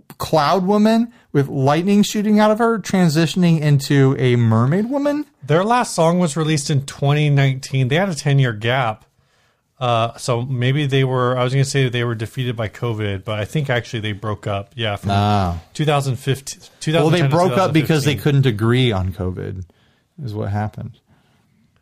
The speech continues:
Speaker 1: It was a
Speaker 2: They
Speaker 1: pol-, a political fight between the two. You hate to see that happen.
Speaker 2: This is how, oh, we're not even talking about this guitar. The Brooks and Dunn won the Country Music Association's Vocal Duo of the Year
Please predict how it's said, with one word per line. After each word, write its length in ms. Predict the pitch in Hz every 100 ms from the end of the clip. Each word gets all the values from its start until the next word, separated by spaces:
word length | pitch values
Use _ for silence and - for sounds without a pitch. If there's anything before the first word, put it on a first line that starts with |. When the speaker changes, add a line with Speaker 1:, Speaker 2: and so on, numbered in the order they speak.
| _ -
Speaker 1:
It 60 |
was 140 | 139 107
a 80 | 120
Speaker 2:
They 240 | 156 147
Speaker 1:
pol-, 100 | 139
a 20 | 131
political 580 | 180 165 208 269 151
fight 260 | 117 131 113
between 360 | 120 - 135 120
the 100 | 110
two. 380 | 117 98 95 131
You 100 | 131
hate 220 | 139 185
to 80 | 156
see 140 | - 156
that 120 | 131
happen. 460 | 131 156 87 92 - _ _
Speaker 2:
This 280 | 139 185 220
is 160 | 285 -
how, 640 | - - 202 190 185 160 156
oh, 540 | 143 147 127 110 - - _ _ _ _ _ _ - _ _
we're 100 | 208 254
not 160 | 247
even 200 | 214 151
talking 240 | 135 143 135
about 160 | 127
this 100 | 117
guitar. 560 | - 120 - 127 113 110 - _ _ _ - 139 -
The 280 | 151 143 120
Brooks 260 | 190 -
and 160 | 240 165
Dunn 380 | 160 160 160 151
won 280 | 147 156
the 100 | 143
Country 520 | 131 - 160 - 190 165
Music 360 | 143 143 147
Association's 680 | 139 143 139 135 131 127 104
Vocal 600 | 101 117 147 - 196 170
Duo 420 | 120 131 147 147
of 160 | 139 120
the 80 |
Year 340 | 131 131 117